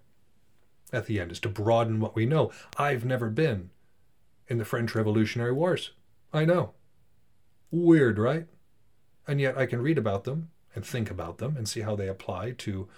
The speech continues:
wargaming, to my experience with everything going on. So that, it, it does help. But we also have to understand something. And I've ta-, I've touched on this idea before, but we have to understand that we are looking back in time.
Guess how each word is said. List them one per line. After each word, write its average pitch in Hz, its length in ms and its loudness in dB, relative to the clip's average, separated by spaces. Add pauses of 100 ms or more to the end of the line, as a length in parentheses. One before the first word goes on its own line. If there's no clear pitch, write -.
(160)
wargaming, 101 580 -2
to 104 100 -8
my 92 200 -6
experience 98 640 -8
with 107 100 -10
everything 92 380 -6
going 85 300 -8
on. 85 320 -8 (960)
So 175 120 0
that, 151 160 -4
it, 135 140 -2
it 127 100 0
does 151 220 -2
help. - 240 -8 (1160)
But 147 80 0
we 170 80 4
also 175 280 -2
have 160 120 -4
to 156 80 -2
understand 127 500 -2
something. - 440 -14 (800)
And 113 120 -4
I've 120 100 -4
ta-, 139 240 0
I've 123 120 0
touched 170 280 0
on 123 120 2
this 107 160 0
idea 104 300 0
before, 101 480 0
but 104 160 -2
we 127 80 4
have 156 140 -2
to 151 60 -2
understand 117 440 -2
that 95 100 -6
we 165 160 2
are 165 100 2
looking 135 360 -2
back 92 340 -6
in 104 120 -6
time. 120 380 -10